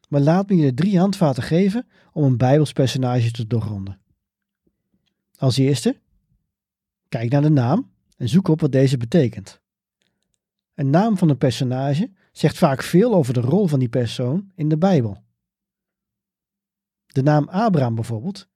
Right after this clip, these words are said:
betekent verheven vader of vader van een menigte.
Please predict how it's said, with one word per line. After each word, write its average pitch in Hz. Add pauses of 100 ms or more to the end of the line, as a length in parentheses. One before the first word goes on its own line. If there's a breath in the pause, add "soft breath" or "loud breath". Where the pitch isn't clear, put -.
(160)
betekent 120 (200)
verheven 143
vader 120 (380)
of - (360)
vader 120
van 143
een 156
menigte. 165